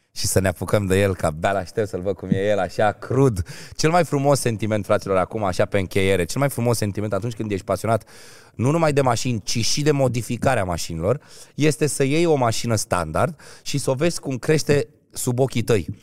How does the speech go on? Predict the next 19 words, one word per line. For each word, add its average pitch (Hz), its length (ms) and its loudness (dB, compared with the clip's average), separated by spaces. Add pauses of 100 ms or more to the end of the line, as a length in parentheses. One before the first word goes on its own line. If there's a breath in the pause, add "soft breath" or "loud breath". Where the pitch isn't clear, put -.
(300 loud breath)
Mai 127 220 0
mult 139 160 -2
de 120 60 2
atât, 143 300 0
în 113 340 -6
era 127 340 6
asta 101 420 2
a 95 220 2
internetului 101 760 0
și 90 140 0
a 92 200 4
digitalului, 95 840 -2
dacă 117 500 2 (300 loud breath)
mai 107 240 0
ai 147 100 4
și 175 180 -2
stocate, 139 880 0 (400 loud breath)
uh, 107 80 0 (800)
uh, 92 60 0